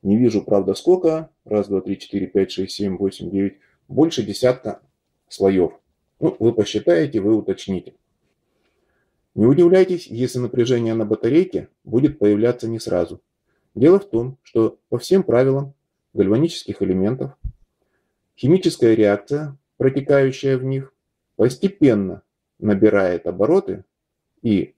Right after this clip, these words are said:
увеличивает мощность. Наш вольтметр показал четыре с половиной вольта от десяти таких элементов. Обуславливается это тем, что картошка имеет довольно-таки нехилое внутреннее сопротивление.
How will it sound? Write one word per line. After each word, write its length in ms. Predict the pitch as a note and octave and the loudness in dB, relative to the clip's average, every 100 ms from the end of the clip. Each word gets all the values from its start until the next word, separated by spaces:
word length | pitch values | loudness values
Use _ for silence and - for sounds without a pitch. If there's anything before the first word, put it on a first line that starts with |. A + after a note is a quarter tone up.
| _ - | _ -6
увеличивает 720 | F2 F2 B2+ - B2+ B2+ B2 | -2 0 0 0 -2 -2 -4
мощность. 520 | G#2 F2+ - - - _ _ _ _ _ _ _ _ _ | -8 -6 -6 -12 -18 _ _ _ _ _ _ _ _ _
Наш 260 | B2 A#2 - | 0 0 2
вольтметр 460 | A2+ C3 A#2+ G2 - | -2 0 -2 -2 -6
показал 680 | - A2+ A2 A2+ F2+ - _ - - - _ _ | -4 0 2 4 2 -2 _ -20 -20 -20 _ _
четыре 380 | - A#2 B2+ G2+ | -6 0 0 0
с 60 | |
половиной 500 | - G#2+ G#2+ G#2+ F#2+ | 0 2 4 2 -2
вольта 440 | E2+ F2+ F#2 - D3 _ _ _ _ - _ _ _ _ | -2 -4 -4 -8 -14 _ _ _ _ -20 _ _ _ _
от 200 | B2+ B2+ | -4 -2
десяти 340 | C3+ D3+ D3 C#3 | -2 -2 -4 -4
таких 380 | C#3 C#3 C#3 | -4 -4 -4
элементов. 580 | C#3 C#3 C#3 C#3 C3+ C#3 _ _ _ _ _ _ _ _ _ _ - | -4 -2 -2 -4 -8 -12 _ _ _ _ _ _ _ _ _ _ -4
Обуславливается 720 | C#3 F3+ G3+ E3 B2+ A#2+ C3 | -2 2 2 4 4 2 -4
это 120 | D3+ | -10
тем, 260 | D3 A3+ A3 | -8 -8 -8
что 220 | - A2+ | -4 -2
картошка 520 | B2 B2 G#3 - A#2 | -2 0 -2 -2 -4
имеет 340 | C3+ E3 D#3 A2 | -2 -2 -2 -2
довольно-таки 540 | A#2+ E3 D3 C3 A2+ | -2 -2 -4 -6 -4
нехилое 460 | G2+ - C#3 C#3+ B2 | -6 -4 -2 0 0
внутреннее 480 | G2 A2 A2+ G#2+ G#2 | -2 -6 -6 -6 -6
сопротивление. 720 | G2+ G#2 G2 F2+ F2 - | -6 -4 -4 -4 -4 -6